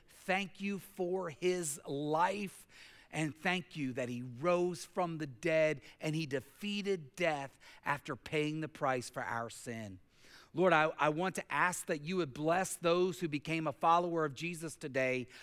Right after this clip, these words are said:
I pray that you would encourage them, and I pray that you would strengthen them,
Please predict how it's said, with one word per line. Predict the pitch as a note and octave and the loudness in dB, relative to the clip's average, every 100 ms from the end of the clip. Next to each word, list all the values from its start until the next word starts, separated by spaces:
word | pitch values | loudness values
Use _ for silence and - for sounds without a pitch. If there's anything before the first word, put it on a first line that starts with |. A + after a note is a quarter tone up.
| - D3+ | -12 -8
I | D#3+ | -8
pray | - F#3+ G3+ G3+ | -6 0 2 2
that | F#3 - | -2 -6
you | F#3+ | -4
would | D3+ | -2
encourage | B2+ - - F#3+ G3+ F#3+ B2 | -4 -6 -4 0 2 0 0
them, | E3 C3+ A#2+ - - | 0 0 -2 -8 -6
and | F3 | 0
I | E3 | 0
pray | - - G3+ A3+ | -2 -2 0 0
that | A3 F#3+ | -4 -4
you | |
would | F3 C#3+ | -4 -6
strengthen | - - E3+ F3+ G#3 G#3 G3 | -8 -12 -8 -4 -2 0 0
them, | D#3 C#3 C3+ | 2 0 -2